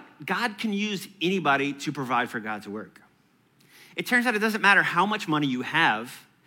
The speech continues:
God can use what you have to do his kingdom work. That's pretty fascinating, isn't it? It's encouraging to me,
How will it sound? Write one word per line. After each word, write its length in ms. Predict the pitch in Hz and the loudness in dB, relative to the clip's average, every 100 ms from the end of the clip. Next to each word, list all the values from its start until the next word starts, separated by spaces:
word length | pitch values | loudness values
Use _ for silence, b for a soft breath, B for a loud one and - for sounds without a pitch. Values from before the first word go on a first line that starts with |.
| b - | b -6
God 280 | 139 180 208 | 0 2 2
can 200 | 208 151 | -2 -2
use 360 | 151 220 254 | 0 2 2
what 220 | 180 240 - | 2 -2 -2
you 120 | 120 | -6
have 440 | - 101 98 98 - - _ _ _ _ _ _ | -4 -4 -4 -8 -18 -20 _ _ _ _ _ _
to 100 | - | -10
do 220 | 147 180 | -8 -6
his 180 | 156 143 | -4 -6
kingdom 380 | - - 131 107 | -8 -6 -6 -6
work. 360 | 107 107 - - _ _ _ _ _ _ _ _ _ _ _ _ _ _ | -6 -10 -14 -20 _ _ _ _ _ _ _ _ _ _ _ _ _ _
That's 160 | 196 214 | -2 -2
pretty 240 | - 190 | -2 -2
fascinating, 720 | 160 151 175 160 123 98 95 - | 0 0 0 -2 -4 -6 -12 -8
isn't 260 | - 165 95 | -4 -4 -6
it? 80 | - _ _ b b | -16 _ _ b b
It's 200 | - 190 | -2 0
encouraging 480 | 233 226 220 190 202 | 0 4 4 4 0
to 60 | 175 | 0
me, 400 | 185 160 - | 2 0 -2